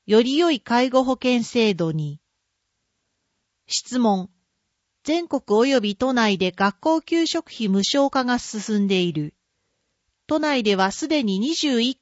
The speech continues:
区一市五町村にまで実施及び実施予定である。質問時点。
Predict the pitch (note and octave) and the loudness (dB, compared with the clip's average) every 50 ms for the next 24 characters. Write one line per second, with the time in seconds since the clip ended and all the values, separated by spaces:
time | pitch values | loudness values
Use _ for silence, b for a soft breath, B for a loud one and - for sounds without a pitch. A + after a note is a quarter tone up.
0 | _ _ - F#3+ F#3+ - - C#4+ D4+ - - - A3 G3 D#3+ - G3 - - - | _ _ -4 -4 -4 -2 -2 -2 -2 -2 -2 -2 -4 -4 0 0 -2 0 0 0
1 | E4+ E4+ E4+ - - C4+ B3+ A#3+ G#3+ G3+ G3+ F#3+ F#3+ F#3 E3+ F3+ F3+ C#3+ - - | 0 0 0 0 0 0 2 2 2 0 0 2 0 0 0 -2 -4 -4 -4 -4
2 | F#3+ F#3 D#3+ - - - A3+ A#3+ A#3 - _ _ - C#4 C#4+ C4+ A3+ G3 F#3 D#3+ | -2 -2 0 -2 -2 -2 -2 -2 -4 -4 _ _ 0 2 2 2 0 0 -4 -4
3 | F#3 F#3+ F3+ - - C4 C4 D4 D4+ D4 - B3+ A3 G3+ F#3+ E3 F3 F3 F3+ F3 | -2 -2 -2 -2 -2 -2 0 0 0 0 2 2 2 2 2 2 0 0 0 0
4 | F3 E3 D3+ C#3+ D3+ - _ _ _ _ _ _ _ _ _ _ - - - - | -2 -4 -4 -8 -10 -12 _ _ _ _ _ _ _ _ _ _ -10 -10 -8 -4
5 | G3 G3 F#3 F#3 F3+ F3 E3 F#3 F3 F3+ E3+ D3+ D3 C#3 - | -2 0 0 2 0 0 -2 -4 -4 -4 -8 -8 -8 -10 -14